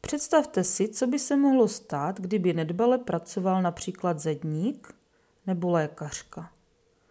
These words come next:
No, kdyby na nás spadl nějaký dům,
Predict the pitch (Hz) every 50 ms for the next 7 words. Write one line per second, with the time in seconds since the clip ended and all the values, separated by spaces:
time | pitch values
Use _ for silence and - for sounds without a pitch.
0 | _ _ _ _ _ _ _ _ _ _ _ _ _ _ - 165 170 175 208 269
1 | 359 392 - - _ _ _ _ _ _ _ _ _ _ _ _ _ _ - -
2 | 190 196 185 220 220 220 220 220 220 214 220 220 - - - 202 208 208 208 208
3 | 208 208 202 208 - 208 190 165 160 180 175 175 180 190 202 240 240 -